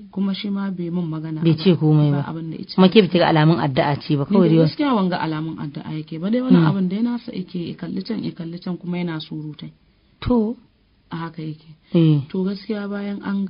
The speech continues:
Speaker 1: an harma hakan nan, da ya dawo yake cewa, "To, ɗauko min kuɗi." Kuma a lokacin ya bani ajiyar kuɗin mutane.
Speaker 2: Mm.
Speaker 1: Idan ya dawo zai ɗauka ya basu.
Speaker 2: Mm.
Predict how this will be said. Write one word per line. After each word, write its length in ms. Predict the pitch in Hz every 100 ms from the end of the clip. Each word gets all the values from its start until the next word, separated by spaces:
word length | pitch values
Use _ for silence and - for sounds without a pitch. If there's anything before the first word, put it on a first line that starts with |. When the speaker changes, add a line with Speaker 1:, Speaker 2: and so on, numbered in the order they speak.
| 190 -
Speaker 1:
an 200 | 185 190
harma 300 | 185 196 185 170
hakan 280 | 180 180 165
nan, 160 | 165 160 _ _ _
da 160 | - 170
ya 140 | 175 170
dawo 460 | 175 175 175 175 -
yake 300 | - 180 185
cewa, 320 | 175 180 170 165
"To, 120 | 185
ɗauko 280 | 180 180 196
min 120 | 190 175
kuɗi." 240 | - 175 - -
Kuma 200 | - 240 -
a 60 |
lokacin 460 | 202 196 196 202 220 _ _
ya 220 | 190 190
bani 220 | 196 196 196
ajiyar 340 | 180 185 180
kuɗin 220 | - - 185
mutane. 520 | 196 190 180 165 156 - _ -
Speaker 2:
Mm. 340 | 160 151 143 131 _ _ _ _
Speaker 1:
Idan 240 | 180 190 196
ya 60 |
dawo 280 | 190 190 190
zai 160 | 190 185
ɗauka 320 | 175 165 170
ya 100 | 160
basu. 320 | 156 156 - - _ _ _
Speaker 2:
Mm. 400 | 180 165 143